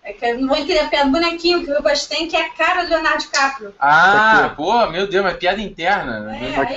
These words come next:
Speaker 1: aí ele
Speaker 2: Aí, ó.
Speaker 1: mostrou na, da outra vez.
Speaker 2: Mostrou?
Speaker 1: Mostrou.
Speaker 2: Nem lembro.
Speaker 1: É a cara do Leonardo DiCaprio.
Speaker 2: É
Speaker 3: Mas quando eu
Speaker 2: verdade.
Speaker 3: mostrei, acho que a galera não tava vendo, não.
Speaker 1: Ah, é verdade, é verdade.
Speaker 2: É, é.
Speaker 3: Depois.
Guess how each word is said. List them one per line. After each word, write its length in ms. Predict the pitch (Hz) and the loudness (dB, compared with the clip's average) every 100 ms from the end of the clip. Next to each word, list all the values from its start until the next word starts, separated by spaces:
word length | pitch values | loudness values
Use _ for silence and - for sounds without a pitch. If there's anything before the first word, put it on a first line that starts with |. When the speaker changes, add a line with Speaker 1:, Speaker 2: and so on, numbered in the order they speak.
| 143 | 0
Speaker 1:
aí 60 | 143 | 2
ele 120 | 127 | 0
Speaker 2:
Aí, 60 | 131 | -2
ó. 60 | |
Speaker 1:
mostrou 520 | 104 - - 427 494 480 | -2 -4 -8 -8 -8 -8
na, 220 | 320 262 | -10 -8
da 180 | 269 262 | -8 -10
outra 300 | 254 247 240 | -12 -14 -16
vez. 240 | 233 202 | -16 -12
Speaker 2:
Mostrou? 500 | 190 190 - 202 311 269 | -8 -8 -6 0 0 0
Speaker 1:
Mostrou. 420 | 427 - 466 415 381 | -6 -12 -14 -12 -10
Speaker 2:
Nem 140 | 240 | -8
lembro. 220 | - 226 - _ - | -8 -10 -20 _ -14
Speaker 1:
É 60 | |
a 40 | 285 | -14
cara 320 | - 381 415 | -6 -4 -4
do 60 | 370 | -4
Leonardo 220 | 302 240 | -10 -12
DiCaprio. 260 | - - - _ _ _ | -14 -20 -20 _ _ _
Speaker 2:
É 40 | - | -2
Speaker 3:
Mas 140 | 135 | 0
quando 80 | 143 | 2
eu 100 | 151 | 2
Speaker 2:
verdade. 20 | 147 | 2
Speaker 3:
mostrei, 340 | - 139 147 156 | 0 2 4 4
acho 100 | 156 | 2
que 60 | |
a 40 | 147 | 0
galera 240 | 143 139 | 0 0
não 180 | 139 135 | -4 -6
tava 220 | 135 131 | -4 -4
vendo, 260 | 117 117 107 | -4 -8 -10
não. 120 | 101 _ _ _ _ _ | -18 _ _ _ _ _
Speaker 1:
Ah, 280 | - 330 339 | -2 0 0
é 80 | 320 | -2
verdade, 480 | 294 220 202 185 185 | -6 -10 -8 -10 -12
é 40 | |
verdade. 460 | 196 202 113 104 - _ 117 | -12 -4 -2 -4 -8 _ -10
Speaker 2:
É, 60 | 113 | -4
é. 100 | 110 | -2
Speaker 3:
Depois. 380 | 117 - 107 | -2 -4 -8